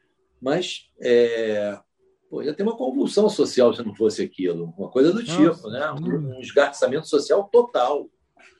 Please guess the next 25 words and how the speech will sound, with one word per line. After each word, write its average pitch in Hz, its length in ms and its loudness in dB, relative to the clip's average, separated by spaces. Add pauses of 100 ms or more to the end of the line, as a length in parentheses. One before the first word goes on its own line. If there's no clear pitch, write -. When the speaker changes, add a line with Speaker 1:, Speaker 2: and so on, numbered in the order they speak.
(500)
Speaker 1:
Enfim, 175 420 -8 (360)
o - 60 -18
que - 80 -4
eu 143 60 -2
quero 151 120 -2
dizer 156 120 0
é - 20 -2
o 180 40 -4
seguinte: 156 580 -8
é... 113 840 4 (1040)
aquilo - 220 -2
ali 196 100 4
é 214 60 2
política 269 320 -6
fiscal. 208 560 -6 (1200)
Dava 175 200 4
pra 151 100 4
ignorar 127 340 4
o 117 80 2
contexto? 117 580 -2 (640)
Dava 165 220 2
pro 147 100 -8
governo 135 240 0
falar: 143 160 -6
não, 202 320 -2